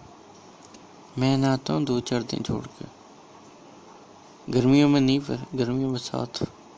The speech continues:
साथ, साथ ही नहा लेता हूँ। अरे, दिन साथ नहीं, मैं क्या, साथ, साथ ही नहा लेता हूँ। सर्दियों में थोड़ा वो कर जाता हूँ, क्या बोलते हैं उसे, थोड़ा आलस, आलस कर,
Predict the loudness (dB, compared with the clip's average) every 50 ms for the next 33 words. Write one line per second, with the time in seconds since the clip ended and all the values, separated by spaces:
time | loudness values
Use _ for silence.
0 | -20 -20 -20 -20 -20 -20 -20 -20 -20 -20 -20 -20 -20 -20 -10 -4 -2 0 2 2
1 | 2 0 -2 -2 -2 0 2 0 0 2 2 2 2 4 2 2 2 0 0 -2
2 | -4 -6 -6 -8 -8 -8 -8 -6 -6 -6 -6 -2 2 2 4 4 4 2 0 -2
3 | -2 -2 -2 -2 -4 -4 -2 -2 0 0 0 0 0 0 0 -2 -2 0 0 2
4 | 0 0 0 -2 -2 0 0 0 0 -2 -2 -2 -2 -2 -2 -2 -4 -4 -8 -12
5 | -14 -14 -16 -20 -20 -20 -20 -20 -20 -20 -20 -20 -20 -20 -6 -2 0 0 0 2
6 | 4 4 4 4 4 2 0 -2 -4 -4 -4 -4 -4 -6 -8 -10 -12 -12 -14 -18
7 | -20 -20 -20 -20 -20 -20 -20 -20 -20 -18 -16 -12 -10 -8 -6 -6 -6 -8 -8 -6
8 | -4 -2 -2 0 0 -2 -2 -4 -6 -10 -10 -8 -8 -8 -8 -10 -14 -18 -20 -20
9 | -20 -20 -20 -20 -20 -20 -20 -20 -20 -20 -20 -20 -20 -20 -20 -14 -12 -10 -6 -4
10 | -2 0 0 2 0 0 0 0 0 0 0 0 -2 -2 -4 -4 -8 -14 -20 -20
11 | -20 -20 -20 -20 -20 -20 -20 -20 -20 -20 -20 -20 -20 -20 -20 -20 -18 -16 -14 -14
12 | -14 -14 -16 -16 -14 -12 -12 -12 -10 -10 -10 -10 -4 0 0 2 2 2 0 0
13 | -2 -4 -6 -8 -10 -12 -14 -18 -20 -20 -20 -20 -20 -20 -20 -20 -20 -20 -20 -20
14 | -20 -20 -20 -20 -20 -20 -20 -20 -14 -10 -8 -8 -6 -8 -10 -12 -12 -14 -16